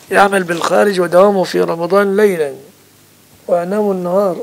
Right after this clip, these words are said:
الصيام صحيح. هل يجوز حلق شعر الصدر؟ يجوز، خاصة إذا كان مضرا. حكم وضع سورة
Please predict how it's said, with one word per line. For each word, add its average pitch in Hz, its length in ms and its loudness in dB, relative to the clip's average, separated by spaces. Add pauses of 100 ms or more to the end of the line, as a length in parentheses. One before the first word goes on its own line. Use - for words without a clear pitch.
الصيام 165 480 -4
صحيح. - 500 -6 (1500)
هل 202 180 6
يجوز 180 480 2
حلق 175 340 -2
شعر 175 280 0
الصدر؟ 202 440 -2
يجوز، 175 460 -2
خاصة 185 640 -4
إذا 156 240 -6
كان 156 240 -6
مضرا. 165 640 0 (920)
حكم 185 300 2
وضع 185 260 0
سورة 196 340 2